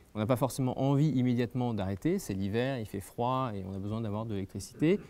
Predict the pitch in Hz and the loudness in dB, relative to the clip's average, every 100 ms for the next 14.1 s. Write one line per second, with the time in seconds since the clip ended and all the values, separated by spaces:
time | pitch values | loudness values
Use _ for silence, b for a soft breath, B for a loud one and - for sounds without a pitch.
0 | B 131 123 175 - 143 - 175 202 233 | B -4 6 4 6 2 4 4 4 2
1 | b b - 165 160 151 147 147 170 160 | b b 4 4 6 4 6 4 2 4
2 | 156 143 - 123 139 151 127 127 120 127 | 4 0 -4 -2 0 0 0 0 2 4
3 | 170 135 135 131 123 95 - _ _ - | 4 4 4 2 0 -4 -10 _ _ -20
4 | _ - 98 117 113 113 156 180 - 104 | _ -10 0 2 2 2 2 2 -4 -2
5 | 107 131 139 120 107 123 160 - 113 113 | 0 2 0 0 2 2 2 0 0 0
6 | 110 151 131 131 139 139 131 139 143 170 | 2 2 4 6 6 4 2 2 2 2
7 | 170 b b - 113 113 117 120 139 156 | -4 b b -6 -2 0 2 2 0 -2
8 | - 107 101 95 92 95 107 110 104 139 | -6 -6 -4 -2 -2 0 0 0 0 2
9 | 139 113 107 107 107 - 175 135 123 120 | 2 2 0 0 -2 0 2 2 -4 -4
10 | 117 - 123 104 131 120 104 98 92 90 | -4 -4 -6 -4 -4 -2 -2 -2 -2 -4
11 | - - - - - 160 214 B B B | -8 -12 -14 -4 0 0 0 B B B
12 | 92 - 151 147 98 120 135 117 113 101 | -6 0 0 2 0 -2 -2 -6 -8 -6
13 | 123 107 101 - 120 - 90 - 143 165 | -4 -4 -4 -4 -6 -6 -10 -6 -4 -4
14 | - | -8